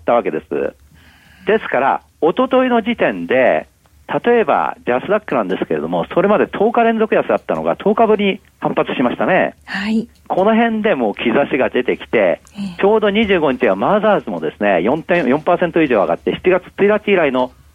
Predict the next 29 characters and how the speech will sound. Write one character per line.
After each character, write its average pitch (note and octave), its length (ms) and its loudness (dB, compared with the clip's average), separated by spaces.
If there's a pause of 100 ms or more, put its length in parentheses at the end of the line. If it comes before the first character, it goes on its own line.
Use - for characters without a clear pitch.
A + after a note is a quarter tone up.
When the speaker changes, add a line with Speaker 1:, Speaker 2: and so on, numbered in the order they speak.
(140)
Speaker 1:
上 B2+ 120 2
昇 A#2+ 120 -2
に A2 80 0
な G2+ 60 0
っ - 40 -12
た - 80 -4
ん - 60 -6
で - 100 -8
す - 60 -4
よ。 - 160 0 (140)
Speaker 2:
は G3 220 -4
い。 E3 120 -10 (240)
Speaker 1:
完 G#3 480 0
全 G3 260 0
に F3 140 0
個 D3 200 0
人 E3+ 200 -2
投 E3+ 240 0
資 - 40 -16
家 D3 120 -2
が D3 140 0
好 E3 300 0
む D#3+ 120 0
よ G2+ 160 4
う F2 40 0
な D#2+ 120 0
銘 F2 260 2
柄 F2+ 300 0
が G2+ 440 -2